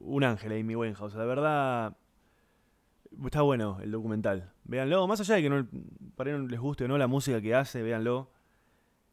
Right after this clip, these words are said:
Eh, está bueno. Y me llamó la atención una cosa que le escuché decir en un momento, eh, que muestra en una entrevista. En un momento un periodista le dice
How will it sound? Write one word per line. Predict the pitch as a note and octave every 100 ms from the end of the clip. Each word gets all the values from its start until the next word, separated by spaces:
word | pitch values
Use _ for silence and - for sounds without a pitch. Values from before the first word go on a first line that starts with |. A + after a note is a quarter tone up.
| _ _ -
Eh, | A2+ A2 G#2 G2+ G2+ F#2+ F2 E2+ D#2+ C2+ _ _ _ _ _ _ _ _ _ _ _ _ _ _ _ _ _ _ _
está | C#3 C3+
bueno. | C3 G2+ F2 -
Y | - F3+ E3 D#3+ D#3+ D#3 D#3 D#3 - _ _ _ _ _ _ _ _ _ _ _ _ _ _ _ _
me | C#3 C#3+
llamó | D#3+ A3+
la |
atención | G3+ E3+ G3+
una | F#3
cosa | G3 F3 C#3+
que |
le | C3
escuché | B2+ D#3
decir | D3 B2 D3 A#2+
en | A2
un | A#2
momento, | A#2 B2 A#2 C3 C3+
eh, | G2+ F#2+
que | G2+
muestra | G#2+ G#2+
en | A2
una | G#2+
entrevista. | G#2+ A2 A#2 - A2 A2 _ _ _ _ - - - _ _ _ _ - _ -
En | D#3
un |
momento | E3+ F#3 F3+
un |
periodista | E3 E3 E3+ E3+
le | E3
dice | D3 D#3+ - D#3+ D#3+ D#3+